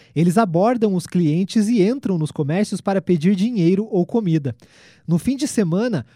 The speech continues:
um vídeo que circulou nas redes sociais mostra uma mulher escalando as paredes da Igreja dos Polacos.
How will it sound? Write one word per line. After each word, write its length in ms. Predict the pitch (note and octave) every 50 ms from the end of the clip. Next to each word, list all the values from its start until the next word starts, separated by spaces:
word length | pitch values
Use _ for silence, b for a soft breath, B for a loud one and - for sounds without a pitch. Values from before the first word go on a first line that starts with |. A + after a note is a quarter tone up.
| b b b
um 140 | F3+ F3+ E3+
vídeo 320 | D3 E3 A3 B3+ A3+ A#3+
que 100 | - -
circulou 460 | F3+ - G3+ F#3+ - F#3 F3 F3+ F3+
nas 180 | F3+ F3 E3 D#3 -
redes 260 | E3+ D#3 C#3+ D3+ C#3+
sociais 580 | - D#3 C#3 - - D3+ D#3+ F3 G3+ G#3+ F3 D3
mostra 460 | D#3+ F3+ G3+ G3 - - A3 G#3 G3+
uma 180 | G3 F#3+ G#3
mulher 360 | G#3 A3 A3+ F#3+ F3+ F#3+ G3 A3
escalando 600 | G#3 - - B3 B3 A#3 F#3+ G3+ A#3+ C#4 C4 A3
as 120 | F3 -
paredes 480 | - - D3+ D3 E3 F#3 E3+ E3 D#3 C#3
da 120 | D#3 D#3
Igreja 320 | D#3 D3 D3+ E3 D#3+ D3+
dos 200 | E3 D#3+ E3+ -
Polacos. 680 | - - G3+ G3+ F3+ D#3+ E3 D#3+ - - B2+ - - -